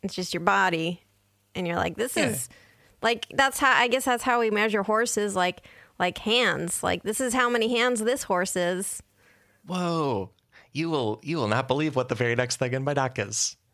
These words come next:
Speaker 1: <gasps>
Speaker 2: Next number is four inches, which is
Speaker 1: Wow.
Speaker 2: the imperial unit that is a hand. Yep.
Speaker 1: Wow. I, that is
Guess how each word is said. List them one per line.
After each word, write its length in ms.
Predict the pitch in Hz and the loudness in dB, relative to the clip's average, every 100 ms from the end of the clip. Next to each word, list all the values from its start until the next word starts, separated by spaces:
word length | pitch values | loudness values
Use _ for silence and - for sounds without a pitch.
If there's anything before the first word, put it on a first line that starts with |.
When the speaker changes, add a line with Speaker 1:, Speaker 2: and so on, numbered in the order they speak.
| _ _ - | _ _ -4
Speaker 1:
<gasps> 180 | 427 | 0
Speaker 2:
Next 200 | 440 392 | 2 2
number 260 | 131 127 123 | 0 0 0
is 520 | 107 101 98 - - - | 0 0 0 0 -2 -8
four 480 | _ - 135 131 143 | _ -8 -2 0 0
inches, 720 | - 120 - - - - - - _ _ _ _ | 0 0 0 -4 -2 0 0 -4 _ _ _ _
which 220 | 107 - | -2 2
is 100 | 110 | 2
Speaker 1:
Wow. 60 | 139 | 2
Speaker 2:
the 120 | 101 | 0
imperial 420 | 101 120 110 104 | 0 0 0 0
unit 400 | 98 98 95 - | 0 0 0 0
that 100 | 98 | -2
is 180 | 92 92 | 0 0
a 80 | - | -2
hand. 420 | 107 90 - - - _ _ _ _ _ - | -6 -8 -10 -18 -20 _ _ _ _ _ -4
Yep. 200 | 165 175 | -4 -4
Speaker 1:
Wow. 500 | - 185 170 170 170 - _ _ _ _ - | -2 0 2 2 -2 -6 _ _ _ _ -2
I, 200 | 202 208 - 214 202 | -2 -2 -8 -10 0
that 180 | 202 202 | 2 2
is 380 | 247 - - | 0 -2 -8